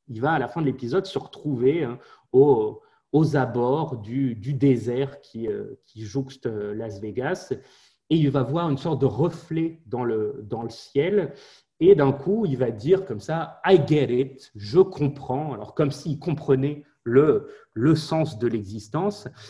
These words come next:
Et alors, ça, ça permet de comprendre en fait que c'est une série qui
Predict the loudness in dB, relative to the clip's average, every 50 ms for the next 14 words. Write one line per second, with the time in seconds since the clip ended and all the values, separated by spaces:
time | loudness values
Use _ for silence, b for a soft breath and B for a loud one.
0 | B B B 6 8 8 8 8 4 -8 -12 -8 -4 -4 -4 -4 -6 -12 _ _
1 | _ _ -20 -20 -20 -20 -18 -10 -4 -4 -4 -2 0 0 2 2 2 0 -2 -14
2 | -16 _ -4 -4 -4 -4 -4 -4 -2 -2 0 2 0 0 0 0 0 -2 -2 -2
3 | -4 -12 -2 0 2 2 2 0 -2 -6 b b b b b b b b _ -4
4 | -2 -2 -2 0 2 0 0 0 -2 -2 0 0 0 2 0 -2 -4 -4 -8 -18
5 | -12 -8 -6 -6 -4 -4 -4 -6 -6 -10 -16